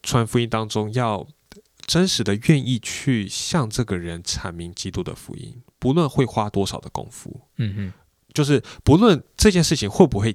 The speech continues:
Speaker 1: 激怒他，如果会激怒他的话，我要绞尽脑汁，用最有智慧的方式，用他可以理解的方式，最好的去呈现，但又不稀释任何真理。我觉得这是很花心思的，而且很花功夫。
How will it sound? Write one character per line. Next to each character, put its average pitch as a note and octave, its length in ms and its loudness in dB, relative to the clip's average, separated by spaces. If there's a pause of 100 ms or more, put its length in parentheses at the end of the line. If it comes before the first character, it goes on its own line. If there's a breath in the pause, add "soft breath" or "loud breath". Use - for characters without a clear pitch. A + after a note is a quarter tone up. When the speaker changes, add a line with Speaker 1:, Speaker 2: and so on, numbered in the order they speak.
Speaker 1:
激 C3+ 160 -2
怒 C3 160 2
他， - 280 -12 (280 loud breath)
如 A3 100 10
果 F3 140 6
会 C#3 100 6
激 C3+ 160 -2
怒 B2+ 100 4
他 - 200 -2
的 F#2 100 -10
话， F#2 180 -4 (200 loud breath)
我 G#2+ 120 2
要 C3 140 0 (100)
绞 G#2 140 -2
尽 C#3+ 180 -2
脑 - 160 -6
汁， F#2+ 300 -4 (300 loud breath)
用 D#3 200 6
最 F3+ 160 4
有 G#2+ 100 0
智 - 180 -2
慧 G#2+ 160 0
的 F2 100 -6
方 F2+ 180 -10
式， - 380 -8
用 C#3+ 220 2
他 D3 180 -4
可 - 160 -6
以 G2 60 -4
理 F#2+ 160 -10
解 F2+ 120 -8
的 E2 120 -14
方 F2+ 180 -12
式， - 200 -10
最 D#3 180 -2
好 - 120 -6
的 - 120 -6
去 - 120 -6
呈 F#2+ 160 -8
现， G#2+ 160 -10
但 E3+ 200 0
又 D3+ 100 4
不 B2+ 160 4
稀 - 160 -4
释 G#2+ 160 -6
任 F#2+ 100 -6
何 E2 140 -10
真 - 240 -12
理。 - 140 -16 (340 loud breath)
我 C3 100 6
觉 - 80 2
得 D3 80 2
这 A#3 80 0
是 A2 120 0
很 F#2+ 240 -4
花 G2 500 -2
心 - 260 -6
思 F#2 220 -6
的， E2+ 120 -8
而 F#2 100 -6
且 G2+ 120 -8
很 E2 140 -12
花 F2 380 -8
功 F2+ 160 -8
夫。 E2+ 340 -14